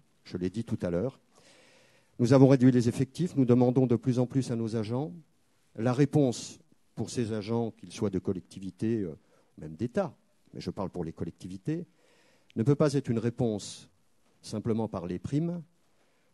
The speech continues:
ou par, euh, le régime indemnitaire. Et je considère qu'il est important de revoir aussi ce qui est à la règle déjà depuis des années, à quelques exceptions près, qui est le gel du point d'indice.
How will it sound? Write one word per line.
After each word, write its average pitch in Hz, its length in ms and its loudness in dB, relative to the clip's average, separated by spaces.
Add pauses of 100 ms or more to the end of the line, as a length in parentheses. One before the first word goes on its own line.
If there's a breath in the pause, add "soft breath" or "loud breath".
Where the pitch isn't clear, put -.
(120)
ou 117 80 0
par, 131 400 -2
euh, 101 260 0
le 107 120 -4
régime 113 280 -4
indemnitaire. 92 640 -6 (1300 soft breath)
Et 131 300 2 (100)
je 107 220 -4
considère 139 440 -2
qu'il 113 160 -2
est 117 140 0
important 127 480 -2
de 107 100 -2
revoir 113 440 -2
aussi 104 500 -8
ce - 180 -8
qui 123 180 -4
est 113 40 0
à 107 40 -2
la 110 140 -4
règle 110 420 -2 (140)
déjà 101 240 -8
depuis 90 220 -14
des 117 220 -2
années, 117 220 -2
à 85 80 -6
quelques 98 360 -8
exceptions - 400 -10
près, 143 300 -8 (720 soft breath)
qui - 100 -6
est 107 40 -2
le 107 120 2
gel 135 240 0
du 110 80 -6
point 107 180 -4
d'indice. 85 440 -10